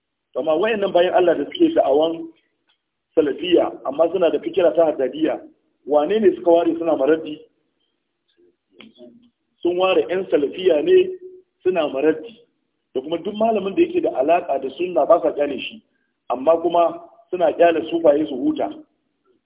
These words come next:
suna kyale shi'a su huta, suna kyale qur'aniyun su huta,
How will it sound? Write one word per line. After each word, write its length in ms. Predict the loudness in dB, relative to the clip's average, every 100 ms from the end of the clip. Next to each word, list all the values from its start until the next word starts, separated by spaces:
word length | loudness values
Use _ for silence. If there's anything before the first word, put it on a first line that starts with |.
| -10
suna 240 | -2 -2
kyale 260 | 0 0 0
shi'a 340 | -4 -2 -2 -4
su 80 | -6
huta, 380 | -8 -8 -10 -12 _ _ _ -12
suna 200 | -8 -4
kyale 280 | -2 0 -2 -4
qur'aniyun 500 | -4 -2 -2 -2 -4
su 80 | -6
huta, 420 | -4 -4 -4 -8